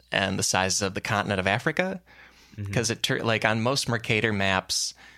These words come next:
Speaker 1: Greenland looks about as big as the entire continent of Africa. It turns out the continent of Africa is fourteen times larger than Greenland. Uh, and I'm gonna link a site that just has a picture of the actual sizes of those places. Greenland looks like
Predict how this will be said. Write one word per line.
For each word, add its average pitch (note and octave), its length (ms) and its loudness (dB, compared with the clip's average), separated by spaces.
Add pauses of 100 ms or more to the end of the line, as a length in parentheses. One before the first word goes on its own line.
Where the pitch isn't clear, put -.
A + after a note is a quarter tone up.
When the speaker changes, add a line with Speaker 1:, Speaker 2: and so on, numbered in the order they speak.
(140)
Speaker 1:
Greenland A#2+ 540 0
looks A2 300 0
about A2 340 2
as G#2+ 140 0
big G#2+ 220 0
as G2 120 -2
the G2 140 0
entire F#2+ 340 0
continent F#2+ 400 -2
of F#2+ 80 -4
Africa. F#2+ 680 -2 (480)
It - 180 -2
turns B2+ 300 -2
out G2+ 400 2
the - 80 -6
continent B2+ 340 -2
of G2+ 80 0
Africa G#2+ 480 0
is G2 300 0 (160)
fourteen A#2+ 680 -2
times F#2 460 0
larger - 560 -2 (560)
than G2 180 -2
Greenland. - 640 -4 (680)
Uh, G2 240 0
and G#2+ 140 0
I'm G2 160 0
gonna G#2+ 300 2 (100)
link B2 240 -2
a A#2 80 2
site A2 320 0
that G#2 80 -2
just - 220 0
has G#2 180 0
a G2 40 -6
picture - 380 -2
of F#2 260 -4
the A2 180 0
actual G2 360 2
sizes F#2+ 400 0
of F#2 80 -2
those F#2+ 180 -2
places. - 540 -2
Greenland G#2+ 520 -2
looks F#2+ 260 -2
like F#2 420 -2